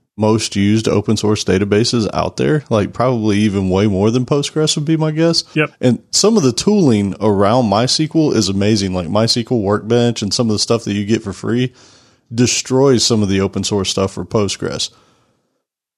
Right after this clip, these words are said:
Speaker 1: So
Speaker 2: Yep.
Speaker 1: may-, maybe that's good enough reason. Plus, you know, everything that's on WordPress basically uses it. So that's
Speaker 2: Yeah.
Speaker 1: what, thirty percent of the internet. So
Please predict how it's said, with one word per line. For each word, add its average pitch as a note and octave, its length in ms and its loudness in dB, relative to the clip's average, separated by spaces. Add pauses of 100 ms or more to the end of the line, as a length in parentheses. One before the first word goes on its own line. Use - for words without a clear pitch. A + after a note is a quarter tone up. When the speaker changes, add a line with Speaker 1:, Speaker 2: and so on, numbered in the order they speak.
(120)
Speaker 1:
So F#2 340 0
Speaker 2:
Yep. A#2 140 -2
Speaker 1:
may-, A2+ 160 0 (180)
maybe A#2+ 280 2
that's G#2+ 280 0
good G#2+ 160 0
enough G2 240 0
reason. F#2 260 0
Plus, G2 320 -2
you G#2 80 -4
know, F#2+ 140 -2
everything F#2+ 540 -2
that's F2+ 280 -4
on F#2 260 -4
WordPress F#2+ 480 -2
basically F#2 380 -6
uses F2+ 340 -6
it. G2 200 -2
So G2 220 0
that's G#2 360 0
Speaker 2:
Yeah. G#2 160 -2
Speaker 1:
what, - 160 -12
thirty G#2 220 2
percent G2 340 0
of F2+ 80 0
the G2 120 2
internet. G2+ 500 0
So F#2 260 -4